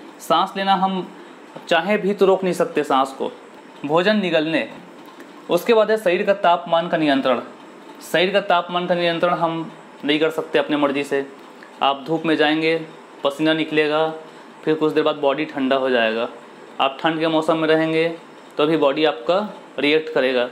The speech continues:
तो आप जलवायु के हिसाब से brain क्या करता है, Body को react करवाता है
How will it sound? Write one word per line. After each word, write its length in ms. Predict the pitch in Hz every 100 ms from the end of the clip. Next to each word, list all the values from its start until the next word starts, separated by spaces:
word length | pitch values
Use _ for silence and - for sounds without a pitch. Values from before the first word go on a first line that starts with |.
| -
तो 60 | 147
आप 180 | 151 151
जलवायु 360 | 143 143 170
के 60 | 165
हिसाब 220 | 175 160
से 320 | - 175 175
brain 260 | 151 151 160
क्या 140 | 160
करता 260 | 156 156 170
है, 60 |
Body 240 | 151 139 156
को 60 |
react 360 | 156 139 156 -
करवाता 380 | 135 127 113 127
है 240 | 156 208